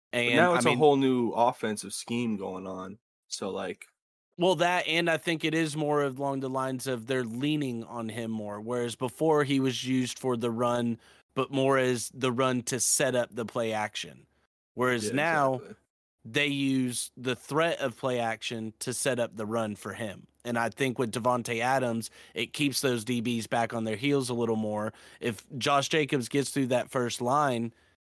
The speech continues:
Speaker 2: he's good to go. Like, you, you're looking at a six to seven yard carry every time for him.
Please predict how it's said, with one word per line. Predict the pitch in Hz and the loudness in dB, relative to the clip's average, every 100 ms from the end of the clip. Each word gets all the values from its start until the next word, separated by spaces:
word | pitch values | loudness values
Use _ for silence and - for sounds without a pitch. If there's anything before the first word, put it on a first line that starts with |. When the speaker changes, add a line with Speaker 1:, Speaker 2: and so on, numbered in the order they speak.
| _ | _
Speaker 2:
he's | - 139 131 | -2 -2 0
good | 143 127 | 0 0
to | 117 | 0
go. | 120 131 117 | 0 0 0
Like, | 107 104 113 | -2 -6 -6
you, | 123 107 - - | -6 -6 -10 0
you're | 127 123 117 | 2 2 2
looking | 127 131 131 123 | -2 -2 0 0
at | 113 | 0
a | |
six | - 139 - | 0 -2 -2
to | 120 | -4
seven | - 120 113 113 | -2 -2 0 -2
yard | 107 98 | -4 -4
carry | - 127 110 104 | -4 -2 -2 -4
every | 101 98 | -6 -6
time | 113 110 104 | -6 -6 -8
for | 92 | -10
him. | 71 | -16